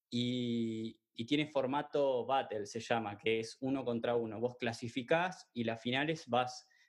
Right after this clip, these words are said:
encontrándote uno contra uno, se van cruzando y vas llegando a, a semifinal y final.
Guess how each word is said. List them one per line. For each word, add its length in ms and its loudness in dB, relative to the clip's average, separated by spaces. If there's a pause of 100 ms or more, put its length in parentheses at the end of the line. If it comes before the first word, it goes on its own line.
(120)
encontrándote 880 0
uno 220 -2
contra 360 0
uno, 300 0
se 140 -4
van 120 -2
cruzando 400 0
y 40 0
vas 180 -2
llegando 520 0
a, 180 -2
a 200 -4
semifinal 800 -4
y 60 -2
final. 440 -4